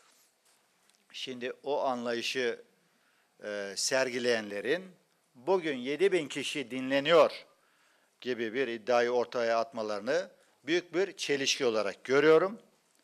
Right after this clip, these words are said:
Ancak hemen söyleyeyim, eğer böyle bir dinleme yapılmış ise derhal bu soruşturulmalı, bunun üzerine gidilmelidir. Kısa bir süre önce Cumhuriyet Halk Partisi Genel Merkezi'nin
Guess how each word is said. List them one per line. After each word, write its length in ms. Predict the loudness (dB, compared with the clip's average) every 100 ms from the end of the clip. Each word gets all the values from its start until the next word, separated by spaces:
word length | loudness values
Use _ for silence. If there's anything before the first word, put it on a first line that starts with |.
| _
Ancak 320 | -6 -4 -4
hemen 240 | -2 -2 -4
söyleyeyim, 540 | -2 -2 -2 -4 -6 -16 _ _ 0
eğer 360 | 6 6 6 2
böyle 240 | 2 2
bir 100 | -2
dinleme 360 | -6 -6 -4 -2
yapılmış 520 | -4 -4 -8 -6 -6
ise 380 | -4 -2 -4 -6 -20 -20 _
derhal 540 | 0 6 6 6 2 0
bu 300 | -2 -2 -6 _ _ -20
soruşturulmalı, 920 | -8 -4 -4 -4 -6 -6 -2 -2 -2
bunun 160 | -6 -8
üzerine 380 | -4 -4 -2
gidilmelidir. 680 | -6 -6 -8 -8 -10 -12 -16 _ _ _ _ _ _ _
Kısa 300 | -4 2 2
bir 60 | 2
süre 220 | 2 2
önce 400 | 2 2 0 0 -8 _ _ _ _ -14
Cumhuriyet 380 | -6 0 2
Halk 200 | 4 4
Partisi 240 | 4 4 4
Genel 260 | 4 4
Merkezi'nin 640 | 4 2 0 -2 -4 -6